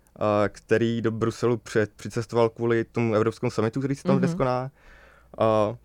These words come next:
Speaker 1: přímo s těmi zemědělci se sešel, potřásal si s nimi rukama a o protest-, o protestech prohlásil, že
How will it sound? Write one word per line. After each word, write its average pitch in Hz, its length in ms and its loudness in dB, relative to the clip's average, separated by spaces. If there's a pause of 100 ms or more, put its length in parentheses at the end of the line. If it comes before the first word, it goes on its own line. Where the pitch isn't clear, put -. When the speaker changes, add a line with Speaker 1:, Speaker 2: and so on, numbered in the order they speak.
(100)
Speaker 1:
přímo 127 280 2
s - 40 -6
těmi 127 160 2
zemědělci 123 440 0
se 123 140 -2
sešel, 135 580 2
potřásal 117 500 0
si 120 80 -6
s - 100 -12
nimi 123 140 2
rukama 131 500 -2 (600)
a 113 440 4
o 117 60 -4
protest-, 120 340 -2 (120)
o 107 80 -4
protestech 123 480 -2
prohlásil, 120 880 0
že 110 480 2